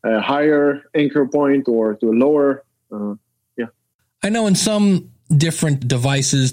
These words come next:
Speaker 2: they always have you connecting it to a door or something like that. What if you don't? I think in my house, I have to look, but most of my doors open out. So that's, you need one that as you close it,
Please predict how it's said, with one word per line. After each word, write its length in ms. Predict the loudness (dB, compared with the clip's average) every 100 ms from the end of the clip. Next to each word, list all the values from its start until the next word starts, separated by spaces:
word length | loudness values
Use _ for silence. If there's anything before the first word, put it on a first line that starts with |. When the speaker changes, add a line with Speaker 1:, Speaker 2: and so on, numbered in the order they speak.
| -2
Speaker 2:
they 200 | -2 0
always 220 | 0 0
have 180 | 0 0
you 380 | 0 0 0 -4 _ -2
connecting 380 | 0 0 -2
it 100 | -2
to 120 | -2 -2
a 40 |
door 340 | 0 0 0
or 60 | 0
something 320 | -2 -2 0
like 240 | 0 0 0
that. 360 | 0 0 -4 -10 -14 -10
What 280 | -2 0 0
if 120 | 0
you 80 | 0
don't? 240 | 2 -2 -2
I 100 | -2
think 460 | -2 -2 -4 -8 -6
in 100 | 0
my 240 | 2 2 0
house, 260 | 0 0
I 120 | 0 2
have 220 | 2 2
to 100 | 0
look, 160 | 0
but 100 | 0
most 240 | 2 2 2
of 60 |
my 100 | 2
doors 420 | 2 0 0 0 -2
open 340 | -2 -2 -4 -2
out. 380 | -2 0 -2 -4
So 180 | -2 0
that's, 300 | -2 -2 0
you 100 | 0
need 180 | 0 0
one 280 | 2 2
that 180 | 2 0 -6 -8 -2
as 160 | 0
you 80 | -2
close 420 | 0 -2 0 0
it, 280 | -2 -4